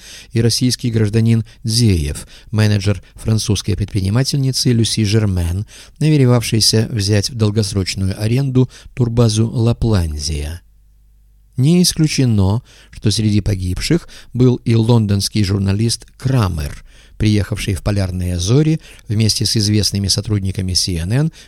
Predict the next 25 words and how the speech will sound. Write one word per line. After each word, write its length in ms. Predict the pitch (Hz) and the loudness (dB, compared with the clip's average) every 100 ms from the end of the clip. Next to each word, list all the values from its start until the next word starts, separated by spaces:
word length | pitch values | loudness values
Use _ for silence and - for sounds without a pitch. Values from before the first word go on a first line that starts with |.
| - | -4
Блейком 440 | 104 101 92 98 | 0 0 0 -2
и 200 | - 101 | -2 -4
Гринблаттом 680 | 92 110 131 147 151 156 156 - - - | 0 0 0 0 0 0 -2 -4 -16 -6
для 220 | 127 165 | 0 0
освещения 720 | 156 - 117 - 120 120 110 | 2 0 0 0 0 2 0
проверки 480 | 92 95 98 110 - | 0 -2 -2 -4 -4
охранной 520 | 107 101 107 95 95 | -6 -4 -4 -4 -4
системы 560 | 82 90 - 107 123 131 - - | -4 -4 -4 -2 -2 -2 -8 -6
Северной 580 | - 104 90 98 101 - | -2 0 -2 -2 -2 -2
А 160 | 110 117 - | -4 -2 -2
С, 340 | 90 - - - - - | 0 0 -4 -8 -20 -8
проводившейся 720 | 101 95 98 107 - 95 - | -4 -2 0 -2 -2 -4 -2
в 80 | 98 | -2
ночь 180 | 107 - | -2 -2
с 140 | - | -4
воскресенья 640 | 107 - 95 - 139 143 131 | -4 -2 -2 0 0 0 0
на 100 | 127 | 0
понедельник 640 | 127 127 123 127 123 120 - - | 0 0 0 0 0 -4 -10 -12
силами 460 | - 151 156 139 123 | -4 0 2 2 2
М 140 | 120 104 | 0 -2
Ч 180 | - | -4
С 340 | 80 107 156 - - - | -2 0 0 -2 -8 -10
и 180 | - 208 | -4 -2
Мурманского 640 | 170 110 123 139 139 135 135 | 2 2 2 0 -2 0 0
отделения 880 | - 98 98 92 80 85 87 95 | -2 -6 -4 -4 -4 -4 -4 -4